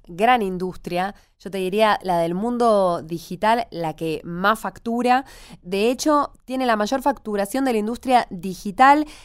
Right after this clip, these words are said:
Eh, por ejemplo, en dos mil dieciocho, solo en Latinoamérica generó cinco mil millones de dólares, y esto crece todo el tiempo, porque vos estás muy vinculada con la comunidad de streamers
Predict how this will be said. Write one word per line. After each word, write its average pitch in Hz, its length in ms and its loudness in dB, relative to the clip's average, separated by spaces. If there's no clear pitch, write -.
Eh, 220 140 0
por 233 200 -2
ejemplo, 240 280 0
en 220 40 -2
dos 220 140 -2
mil 277 160 -2
dieciocho, 269 560 -2
solo 320 320 2
en 294 60 2
Latinoamérica 247 880 0
generó 233 800 2
cinco 214 320 -6
mil 262 220 0
millones 262 420 0
de 208 140 0
dólares, 233 720 0
y 196 160 -8
esto 240 460 -2
crece 208 280 -4
todo 185 140 -2
el 180 120 -4
tiempo, 214 440 0
porque 190 240 -6
vos 247 180 0
estás 247 240 -4
muy 254 220 0
vinculada 233 500 6
con 190 200 -2
la 175 100 -2
comunidad 185 560 -2
de 190 120 -4
streamers 220 760 0